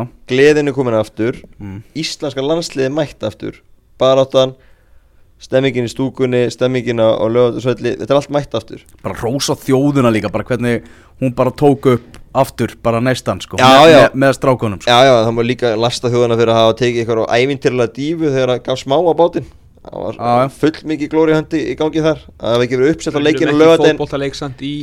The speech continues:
Speaker 3: þú
Speaker 1: Nei,
Speaker 3: veist,
Speaker 1: nei, ekki,
Speaker 3: sextán
Speaker 1: en
Speaker 3: mánuði,
Speaker 2: Já,
Speaker 3: sko.
Speaker 2: það verður náttúrulega líka að taka það
Speaker 3: Við erum ekki
Speaker 2: aðeins inn, sko.
Speaker 3: alveg
Speaker 1: Já, ne-,
Speaker 3: bara
Speaker 1: nei, en,
Speaker 3: vera,
Speaker 1: en, en
Speaker 3: jú, sko, við
Speaker 1: á
Speaker 3: getum
Speaker 1: H M,
Speaker 3: séð um Eurovision stemminguna
Speaker 1: Ísland var á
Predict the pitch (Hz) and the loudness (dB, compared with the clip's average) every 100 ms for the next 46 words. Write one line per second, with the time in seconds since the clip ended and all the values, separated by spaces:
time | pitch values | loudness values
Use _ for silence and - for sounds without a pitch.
0 | 135 - - 139 139 151 156 180 156 - | -14 -20 -4 2 4 4 2 2 0 -4
1 | 101 185 180 175 185 190 190 185 110 180 | -2 -4 -2 -2 -2 -2 -2 -2 -2 0
2 | 131 143 151 151 151 156 160 151 139 120 | 2 2 0 0 -2 -2 -2 -2 -2 -2
3 | 123 120 104 160 170 139 151 185 196 196 | -2 0 0 -2 -2 0 2 2 2 2
4 | 190 165 175 185 170 160 156 - 160 156 | 2 4 4 6 6 6 4 2 2 4
5 | - 156 185 170 156 170 170 202 - 151 | 2 2 2 0 0 -2 -2 0 0 2
6 | 170 214 208 214 202 208 220 196 208 214 | 6 8 8 6 2 0 2 0 -2 -4
7 | 165 202 156 165 | -2 0 2 2